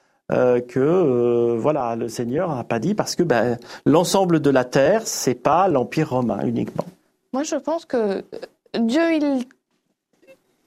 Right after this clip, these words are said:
Speaker 2: alors, je vais pas dire que Dieu est malin, parce que ce serait très restrictif, mais Dieu, il sait comment les hommes fonctionnent. Et c'est très volontairement qu'il a laissé un très gros flou sur à quel moment il va revenir.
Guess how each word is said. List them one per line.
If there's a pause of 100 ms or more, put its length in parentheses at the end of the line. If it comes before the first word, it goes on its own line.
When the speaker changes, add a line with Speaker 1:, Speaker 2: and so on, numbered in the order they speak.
(120)
Speaker 2:
alors,
je
vais
pas
dire
que
Dieu
est
malin,
parce
que
ce
serait
très
restrictif, (260)
mais
Dieu, (720)
il
sait
comment
les
hommes
fonctionnent. (1040)
Et
c'est
très
volontairement
qu'il
a
laissé
un (120)
très
gros
flou (400)
sur
à
quel
moment
il
va
revenir.